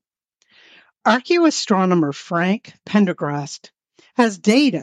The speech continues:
which shows that the great circle stones of the Newgrange were both astronomical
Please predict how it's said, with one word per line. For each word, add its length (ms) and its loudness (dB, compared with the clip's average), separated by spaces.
which 220 -2
shows 500 -2
that 160 -4
the 80 -2
great 400 -2
circle 440 -4
stones 640 -2
of 200 -8
the 100 0
Newgrange 840 0
were 140 2
both 320 0
astronomical 960 0